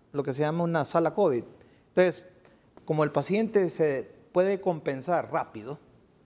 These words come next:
eso nos a-, aprendimos, ¿verdad? Que está bien ahorita y mañana. Entonces, hicimos en las unidades de cuidados intensivos, las hicimos, eh, un solo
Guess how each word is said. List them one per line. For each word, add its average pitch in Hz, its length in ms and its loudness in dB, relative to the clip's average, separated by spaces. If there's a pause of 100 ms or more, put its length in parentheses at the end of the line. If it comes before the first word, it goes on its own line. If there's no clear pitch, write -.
(640)
eso 139 200 0
nos 113 120 -4
a-, 123 160 4
aprendimos, 117 520 0
¿verdad? 120 200 4
Que 110 280 -8 (120)
está 131 180 2
bien 139 180 4
ahorita 151 320 0
y 156 60 2
mañana. 131 560 -6 (560)
Entonces, 147 580 2 (260)
hicimos 151 640 -4 (580)
en 139 220 4
las 127 120 4
unidades 131 380 0
de 165 100 0
cuidados 156 240 0
intensivos, 160 480 -4
las 131 120 -4
hicimos, 147 480 -6
eh, 139 140 -4 (180)
un 151 180 0
solo 151 640 0